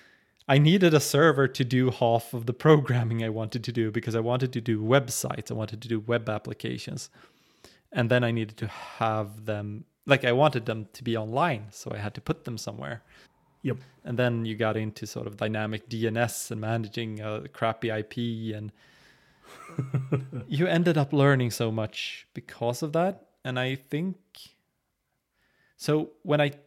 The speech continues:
Speaker 1: talk to people that are becoming developers today, they usually learn the programming just fine. But the server stuff is a deep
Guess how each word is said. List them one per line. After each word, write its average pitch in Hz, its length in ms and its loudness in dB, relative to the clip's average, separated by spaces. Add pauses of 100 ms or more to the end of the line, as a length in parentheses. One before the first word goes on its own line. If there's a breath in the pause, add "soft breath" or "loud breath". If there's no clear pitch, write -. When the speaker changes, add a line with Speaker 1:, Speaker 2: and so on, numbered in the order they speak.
(120)
Speaker 1:
talk - 460 -4
to 135 120 -6
people 117 400 -6
that 110 160 -6
are 107 200 -6 (140)
becoming 113 440 -8
developers 110 560 -6
today, 117 360 -6 (1900)
they 120 680 2
usually 151 720 -2 (680 loud breath)
learn 113 600 0
the 127 80 -14
programming 110 640 0
just - 240 -12
fine. - 480 -8 (1400)
But - 140 -6
the 120 80 -2
server 135 500 2
stuff - 520 -8 (220)
is 107 200 -6
a 104 120 -6 (760)
deep 123 340 -8